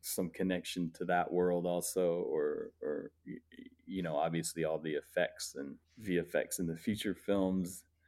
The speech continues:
sorry, the films that, that followed, like, you can see, well, at Dead Alive, well, he could do the stop motion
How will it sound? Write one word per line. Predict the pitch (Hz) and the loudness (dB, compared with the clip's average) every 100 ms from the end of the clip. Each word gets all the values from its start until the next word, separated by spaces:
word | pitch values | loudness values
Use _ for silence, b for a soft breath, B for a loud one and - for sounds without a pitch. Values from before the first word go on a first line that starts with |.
| - | -12
sorry, | - 90 78 | 0 2 2
the | |
films | 80 - 92 80 | 0 -2 0 2
that, | 85 82 | 0 2
that | 87 - | 0 0
followed, | - 98 113 104 92 87 | 4 10 10 10 8 4
like, | 82 82 80 - _ _ _ | 0 0 -2 -12 _ _ _
you | 92 | -4
can | 82 | -2
see, | 82 117 120 | 0 8 10
well, | 101 98 90 | 10 10 10
at | 90 85 | 8 8
Dead | 117 | 10
Alive, | 117 127 131 110 | 12 12 12 12
well, | 110 | 10
he | 123 | 8
could | 123 | 6
do | 117 | 8
the | 131 127 | 12 12
stop | 123 - 127 113 | 12 12 12 12
motion | 117 123 - 110 104 | 12 10 10 8 8